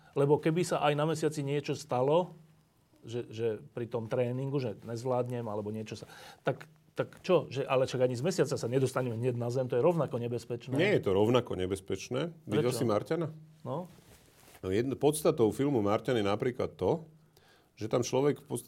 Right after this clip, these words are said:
Speaker 2: takmer neprežije, pretože k nemu nevieš poslať zásoby hocikedy.
Speaker 1: Na Marse.
Speaker 2: Áno.
Speaker 1: No.
Speaker 2: A na mesiaci vieš.
Speaker 1: No,
Speaker 2: Lebo
Speaker 1: dobre.
Speaker 2: ten mesiac je stále tú okolo. To znamená, že keď s-, vieš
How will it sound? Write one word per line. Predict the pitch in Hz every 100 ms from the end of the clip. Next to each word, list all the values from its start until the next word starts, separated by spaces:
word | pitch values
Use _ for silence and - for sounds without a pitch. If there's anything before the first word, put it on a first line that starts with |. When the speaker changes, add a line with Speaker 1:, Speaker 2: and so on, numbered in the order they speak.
| -
Speaker 2:
takmer | 127 147 139 107
neprežije, | 110 120 127 139 143
pretože | 139 123 135 120
k | 127 - 131
nemu | 139
nevieš | 131 170 139 107
poslať | - 107 - 107 95
zásoby | 92 - 104 92
hocikedy. | 90 107 110 - 87 71 71 _ _ -
Speaker 1:
Na | 139
Marse. | 127 107 - 107
Speaker 2:
Áno. | 135 156 120 -
Speaker 1:
No. | 117 104 -
Speaker 2:
A | 104
na | 87 104
mesiaci | 127 127 123 123
vieš. | 127 160 165 - -
Speaker 1:
No, | 135 - -
Speaker 2:
Lebo | -
Speaker 1:
dobre. | 147
Speaker 2:
ten | 135
mesiac | 135 143
je | 143
stále | 139 135 156 180
tú | 120 110
okolo. | 104 - 101
To | 92 98
znamená, | 113 123 117
že | 107
keď | 107 113 - - - - - -
s-, | 120 101 - - _ _ _ - - -
vieš | 143 131 143